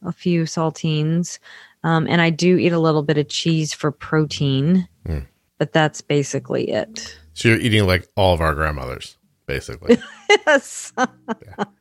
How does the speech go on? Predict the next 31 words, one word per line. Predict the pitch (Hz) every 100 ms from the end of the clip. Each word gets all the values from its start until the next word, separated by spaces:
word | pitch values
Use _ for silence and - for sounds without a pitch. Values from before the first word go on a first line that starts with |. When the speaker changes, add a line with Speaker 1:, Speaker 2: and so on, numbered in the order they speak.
| _ _ _ _ - - _ _ - 587 494 247
Speaker 1:
And, | 277
you | 285
know, | 277 277
I've | 277 156 262
gotten | 302 285
pretty | 277 285 226
used | 226 294 -
to | 285
it. | 190
I'm, | 180 180
I'm | - 202 202
actually, | 214 226 262 214 208
it | 123
doesn't | 196 220 247
bother | 185 185 247 220
me. | 143 131 196 - -
<laughs> | -
I |
guess | 262 262 262
I | 262 240
could, | 262 -
I'm | 208
that | 214 220
person | - 202 202 208 196 - - -
that | - 175
really | 190 202
could | 185 - 220
eat | 208 160 -
the | 165
same | - 160 151
thing | 143 147 127 139